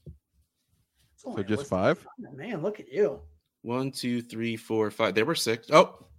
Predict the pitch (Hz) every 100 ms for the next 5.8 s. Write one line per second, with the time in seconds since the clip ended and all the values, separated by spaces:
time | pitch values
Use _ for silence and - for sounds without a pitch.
0 | - 120 139 - - - 139 165 180 -
1 | 147 170 92 78 - _ _ _ _ -
2 | 285 156 - 101 90 175 156 135 135 139
3 | 151 131 - - - 107 170 _ _ _
4 | - 110 107 101 98 98 95 92 95 -
5 | 98 - 95 98 98 95 98